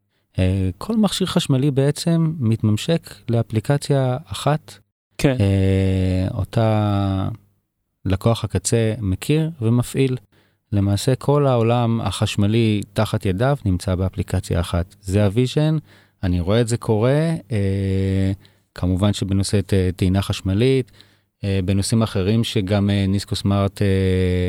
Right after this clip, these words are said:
Speaker 1: בעצמם נוגעים, כמו מצלמות, אה,
Speaker 2: חכמות.
Speaker 1: מצלמות חכמות, אה, גלי תנועה,
Speaker 2: כן.
Speaker 1: גלי נוכחות, אביזרי, אה, אזעקה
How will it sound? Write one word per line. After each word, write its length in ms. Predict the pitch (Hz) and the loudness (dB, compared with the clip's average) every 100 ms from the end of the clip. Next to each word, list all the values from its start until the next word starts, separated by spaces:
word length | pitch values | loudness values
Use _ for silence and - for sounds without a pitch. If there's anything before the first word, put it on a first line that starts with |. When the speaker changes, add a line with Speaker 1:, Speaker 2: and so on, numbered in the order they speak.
| 98 | -2
Speaker 1:
בעצמם 520 | 90 87 85 - 113 123 | -2 -2 0 0 2 2
נוגעים, 300 | 110 120 113 | 2 0 0
כמו 280 | 101 95 | 0 0
מצלמות, 640 | 90 90 - 92 92 90 - | 0 0 -2 0 0 0 -2
אה, 580 | 95 92 87 90 90 90 | 0 0 0 0 2 2
Speaker 2:
חכמות. 440 | 90 87 131 - | 2 0 -2 -4
Speaker 1:
מצלמות 380 | 95 - 98 127 | -4 0 0 2
חכמות, 640 | 143 - 117 117 113 104 | 0 0 2 2 2 0
אה, 120 | 101 95 | -2 -2
גלי 380 | 90 90 92 95 | 0 0 0 -2
תנועה, 600 | 104 101 113 127 131 123 | 0 0 2 2 2 0
Speaker 2:
כן. 160 | 117 123 123 - _ | 0 -2 -6 -18 _
Speaker 1:
גלי 260 | 101 101 98 | -2 0 2
נוכחות, 840 | 101 - 104 - 139 131 123 - - - | 0 -2 -4 0 2 2 0 -4 -20 -6
אביזרי, 1120 | 92 87 98 92 98 92 107 104 104 101 101 101 | -4 0 0 2 0 2 2 2 2 2 0 0
אה, 1400 | 98 95 95 92 92 92 92 92 92 92 87 90 - | 0 2 2 2 0 0 0 0 0 -2 -4 -6 -4
אזעקה 520 | 101 90 107 - 123 | 0 0 0 0 0